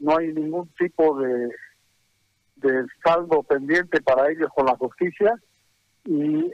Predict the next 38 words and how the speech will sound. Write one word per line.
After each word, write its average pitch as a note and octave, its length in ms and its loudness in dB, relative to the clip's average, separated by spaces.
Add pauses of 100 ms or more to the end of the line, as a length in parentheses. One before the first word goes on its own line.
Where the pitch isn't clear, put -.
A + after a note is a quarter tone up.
eh, B2 520 -2 (320)
se C3+ 200 0
hizo G#3 680 -2 (180)
lo C#3 160 0
que C3+ 140 -2
mandaba C#3+ 420 2
la D3 120 2
ley, C#3+ 360 -4 (120)
se, B2 320 -6
se B2+ 100 -14
cumplió D3 420 0
con C#3+ 140 0
lo B2+ 80 0
que B2+ 100 -2
mandaba C3+ 340 2
la C3 120 -2
ley, C3+ 260 -4 (800)
que C3 120 -4
no D3 120 0
habiendo E3 360 0
nada E3 340 2
de C#3 120 -6
qué E3+ 80 -2
acusarlos, D#3 640 -2
se C3 100 -4
los A#2+ 160 -6
declara C3 340 0
inocentes. B2 540 -6
Ha D#3 180 0
sido F3 200 2
realmente D#3+ 460 -2
un D3+ 140 -4
día D#3 220 2
de, A#2+ 340 -4 (680)
de C#3 120 2
alegría, D#3+ 480 0
de D3 100 0
regocijo, C#3 720 -2